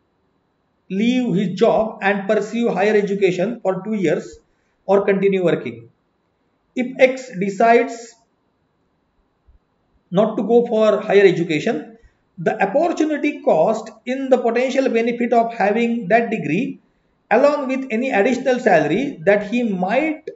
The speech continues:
earn because of the higher degree.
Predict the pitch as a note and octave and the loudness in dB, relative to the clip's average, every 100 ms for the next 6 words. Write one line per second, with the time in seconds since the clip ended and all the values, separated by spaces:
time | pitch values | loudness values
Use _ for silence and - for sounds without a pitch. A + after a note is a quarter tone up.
0 | C4+ F#3+ G3 B3+ F#3+ G3+ G#3+ G#3 G3+ F#3+ | 2 2 2 -2 -8 0 2 4 2 2
1 | - - _ _ F3 E3+ E3 E3+ - C3+ | -2 -12 _ _ -6 -2 2 0 0 -2
2 | A3 - - | -2 -4 -10